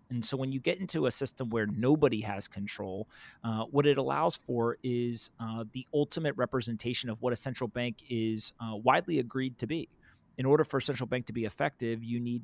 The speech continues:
them to be independent and you need them to be predictable or reliable.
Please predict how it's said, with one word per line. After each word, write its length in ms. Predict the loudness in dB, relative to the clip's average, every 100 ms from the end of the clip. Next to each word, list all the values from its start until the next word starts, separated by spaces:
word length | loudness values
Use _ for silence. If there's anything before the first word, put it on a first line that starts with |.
| -4
them 180 | -4 -4
to 80 |
be 200 | -4 -4
independent 640 | 0 0 -2 -2 -2 -2 -4 -6
and 80 | -4
you 60 |
need 200 | -2 -2
them 160 | -4 -4
to 120 | -6 -6
be 460 | -4 -4 -4 -6
predictable 460 | -2 0 0 -2 -8
or 100 | -8
reliable. 640 | -2 0 2 0 -6 -16